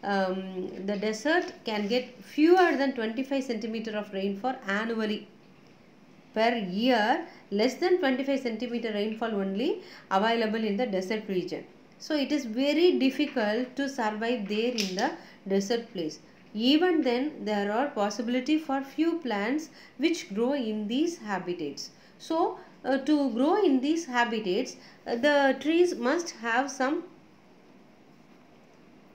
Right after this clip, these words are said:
the plants must have some basic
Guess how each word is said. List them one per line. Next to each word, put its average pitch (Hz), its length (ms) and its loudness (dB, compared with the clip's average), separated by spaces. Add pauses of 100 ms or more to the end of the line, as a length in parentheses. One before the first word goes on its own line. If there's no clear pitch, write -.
(760)
the 233 80 -2
plants 277 440 4
must 294 300 2
have 247 280 4
some 269 340 0 (340)
basic 359 640 2